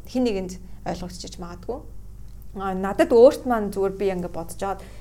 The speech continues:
ганцаарл миний хувьд юу вэ гэвэл зүгээр л би энэ олон эд зүйлс байгаа, энэ олон хүмүүс байгаа. Тэгээ өнгөрсөнд байсан хүмүүстэй хүртэл бид нар холбогдож болно шүү дээ. Дуугаар, номоор, тэ, киногоор.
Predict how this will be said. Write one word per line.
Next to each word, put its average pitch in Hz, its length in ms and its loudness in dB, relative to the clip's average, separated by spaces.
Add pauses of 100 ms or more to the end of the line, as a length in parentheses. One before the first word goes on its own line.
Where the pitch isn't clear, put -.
(160)
ганцаарл 233 560 -4
миний 208 200 -4
хувьд 190 280 -8
юу 185 240 -4
вэ 175 80 0
гэвэл 180 400 -6 (800)
зүгээр 233 320 0
л - 100 -12 (420)
би 233 320 -2 (720)
энэ 269 400 2
олон 202 380 -4
эд 196 260 -4 (140)
зүйлс 180 580 -6
байгаа, 160 400 -6
энэ 247 320 -2
олон 190 240 -6
хүмүүс 185 480 -6
байгаа. 165 320 -12
Тэгээ 185 160 -6
өнгөрсөнд 190 380 -4
байсан 196 260 2
хүмүүстэй 196 440 -6
хүртэл - 200 -12
бид - 80 -10
нар 180 140 -8 (340)
холбогдож 180 460 -8
болно 170 240 -2
шүү - 180 -8
дээ. 175 80 -6
Дуугаар, 170 520 -4 (300)
номоор, 170 520 -8 (240)
тэ, 202 260 -10
киногоор. 170 400 -10